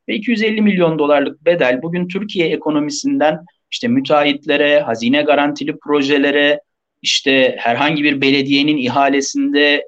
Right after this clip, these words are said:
izlenen yönteme, tüm bunlara bakıldığı zaman dişinin kovuğuna gitmez tüm bu bedel. Ya da işte en son Merkez Bankası'ndan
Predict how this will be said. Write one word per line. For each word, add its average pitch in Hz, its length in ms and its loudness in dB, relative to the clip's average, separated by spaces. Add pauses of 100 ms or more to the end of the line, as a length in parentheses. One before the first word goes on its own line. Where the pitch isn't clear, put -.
izlenen 143 420 0
yönteme, 143 640 2
tüm 185 220 -2
bunlara 151 380 0
bakıldığı 156 420 0
zaman 214 460 0
dişinin 208 360 0
kovuğuna 202 400 0
gitmez 120 500 -4 (320)
tüm 135 240 2
bu 113 260 -2
bedel. 120 440 -2 (220)
Ya 135 120 0
da 151 60 2
işte - 200 -2
en 165 220 0
son 147 220 2
Merkez 135 540 0
Bankası'ndan 143 840 0